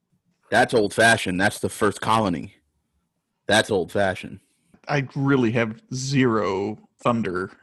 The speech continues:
Speaker 2: at all. Like,
Speaker 1: All right. Uh, Ole Miss, Mississippi State, or Virginia, Virginia Tech? Pick between those two.
Speaker 2: Let's go, like you said, the oldest school. Let's go old, old school and go Virginia, Virginia Tech. Sure.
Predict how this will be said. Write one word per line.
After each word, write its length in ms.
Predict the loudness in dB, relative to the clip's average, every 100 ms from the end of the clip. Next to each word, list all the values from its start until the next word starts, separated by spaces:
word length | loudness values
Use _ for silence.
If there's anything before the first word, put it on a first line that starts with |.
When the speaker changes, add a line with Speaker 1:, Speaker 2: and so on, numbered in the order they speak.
| _
Speaker 2:
at 240 | -10 -6 -2
all. 260 | -2 -4 -6
Like, 220 | -8 -10 -2
Speaker 1:
All 100 | -2
right. 120 | -2 -6 0
Uh, 300 | 4 4 2 -4 _ _
Ole 160 | 2 4
Miss, 400 | 6 4 2 -2
Mississippi 340 | -4 -2 -4
State, 300 | 0 4 4
or 100 | 4
Virginia, 460 | 0 -2 -2 0 -2
Virginia 380 | -4 -4 -6 -6
Tech? 380 | -8 -12 -14 _ _ _ _ -6
Pick 180 | -4 -4
between 300 | -4 -6 -6
those 180 | -6
two. 240 | -10 -12 -12 -20 _ _ _ _ _ _ -4
Speaker 2:
Let's 240 | -4 -4
go, 260 | 0 4 6
like 220 | 4 2
you 60 | 0
said, 200 | 0 0
the 120 | 0
oldest 640 | 0 0 -2 -6 -14 -14
school. 340 | -8 -4 -4 -4
Let's 220 | -8 -2
go 200 | 0 2
old, 280 | 2 0 2
old 220 | 0 0
school 280 | -2 -2 0
and 120 | -2
go 120 | -6
Virginia, 440 | -6 -10 -6 -4 -4
Virginia 460 | -6 -8 -8 -10
Tech. 340 | -10 -14 -14 -18
Sure. 300 | -14 -14 -14